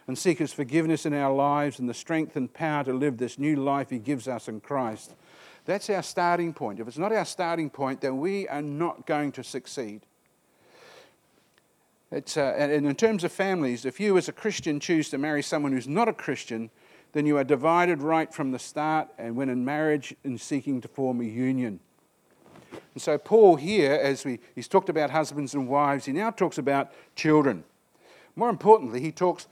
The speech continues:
to children. And I'm conscious that all ours have disappeared. <laughs> So parents, grandparents, you're gonna have to take notes and then sort of share that with the kids later on.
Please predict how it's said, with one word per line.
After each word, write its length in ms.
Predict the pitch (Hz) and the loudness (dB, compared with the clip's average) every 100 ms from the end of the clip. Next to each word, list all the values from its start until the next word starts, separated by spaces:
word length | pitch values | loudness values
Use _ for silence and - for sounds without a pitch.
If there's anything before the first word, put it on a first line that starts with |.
| _ _ | _ _
to 200 | 208 226 | -2 0
children. 520 | - 175 139 101 78 _ _ _ _ - | 0 0 0 -4 -12 _ _ _ _ -6
And 120 | 180 | -2
I'm 140 | 156 | -2
conscious 460 | - 196 185 131 - | 0 0 0 -6 -6
that 80 | 135 | 0
all 180 | 190 | 2
ours 180 | 147 147 | 2 2
have 120 | 123 | -2
disappeared. 580 | 107 156 139 156 123 80 _ - - _ - | -4 -6 -6 -6 -8 -8 _ -20 -20 _ -20
<laughs> 60 | - - _ - - - - _ _ _ _ - - | -20 -20 _ -20 -20 -20 -20 _ _ _ _ -20 -6
So 420 | - 143 135 127 - | 4 6 6 4 0
parents, 560 | - 202 202 156 - - _ _ _ | 0 2 2 -2 -14 -18 _ _ _
grandparents, 540 | 165 170 151 165 160 | -2 0 0 0 -2
you're 20 | |
gonna 140 | - 196 | -2 -4
have 80 | 143 | -4
to 80 | |
take 240 | - 143 131 | -2 -2 -2
notes 480 | 131 120 - - - | -4 -4 -6 -20 -10
and 200 | 127 127 | -6 -2
then 180 | 131 123 | -2 -4
sort 200 | - 143 | -4 -4
of 100 | 117 | -4
share 340 | - 175 175 156 | -6 -4 -2 2
that 200 | 127 - | 0 0
with 300 | 120 - - | -4 -6 -18
the 40 | |
kids 360 | - 131 101 117 | -8 -6 -6 -4
later 360 | 117 110 113 | -2 0 0
on. 360 | 117 113 95 | 2 0 -4